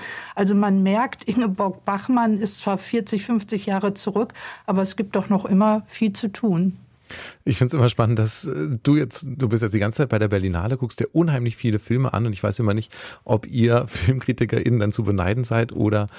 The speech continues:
Speaker 2: auch nicht. Wie erlebst du's denn insgesamt? Ist es, äh, gerade so ein Festival wie viele andere auch oder ist es, erlebst du viel Besonderes? Wie würdest du die diesjährige Berlinale gerade beschreiben?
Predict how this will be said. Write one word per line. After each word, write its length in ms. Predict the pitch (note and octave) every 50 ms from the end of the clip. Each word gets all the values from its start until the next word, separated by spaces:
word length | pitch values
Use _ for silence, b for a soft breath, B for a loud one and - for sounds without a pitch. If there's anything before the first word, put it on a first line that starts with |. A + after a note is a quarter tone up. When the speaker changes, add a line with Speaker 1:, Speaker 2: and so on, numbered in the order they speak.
| B B B B B -
Speaker 2:
auch 240 | - G2 G2 - -
nicht. 320 | G#2+ C3+ F3+ - - - B B B B B
Wie 160 | A#2+ A#2 C#3
erlebst 280 | B2+ B2 C#3 C#3+ - -
du's 100 | G3+ -
denn 140 | C3 A#2
insgesamt? 540 | A#2+ C3+ B2 - - C#3+ A2 G2+ G2 G2+ -
Ist 300 | - - C#3+ B2+ - -
es, 240 | C3 A#2+ - - -
äh, 180 | - G#2+ A2+ -
gerade 600 | C3 - G#2+ - - C3 - A#2 G2 A#2+ B2+ A#2
so 80 | A#2+
ein 80 | A#2 A2
Festival 440 | - D3+ D3 - D3+ C3 C3 C3 A#2 - -
wie 140 | B2 B2
viele 280 | A#2+ - - A#2+ B2 -
andere 340 | B2+ B2 A#2 A2 A2+ - -
auch 240 | C#3 D3 C#3+ - -
oder 160 | B2+ A#2 A#2+
ist 180 | A#2 A2+ -
es, 240 | - A2+ - - -
erlebst 400 | C#3+ - - A#2+ B2+ B2 - -
du 80 | B2 A#2
viel 480 | A2+ - - - A#2+ A2+ A2+ A2+ A#2
Besonderes? 600 | A2+ G#2+ G#2+ G#2 G#2+ A2 A#2+ C#3+ D#3 E3 D#3 -
Wie 120 | C3+ A#2+ G#2+
würdest 240 | A2+ G#2+ G2+ - A2+
du 60 | G#2
die 120 | F#2+ F#2
diesjährige 440 | F#2+ G#2 F#2 F#2 F#2 E2+ F2+ E2+ E2
Berlinale 420 | F2 F2 E2+ F2 E2+ D#2+ D#2+ E2+
gerade 220 | E2+ - E2 D#2+ D#2+
beschreiben? 580 | E2 D#2+ - - - D#2+ D2+ D#2+ E2+ F2 F2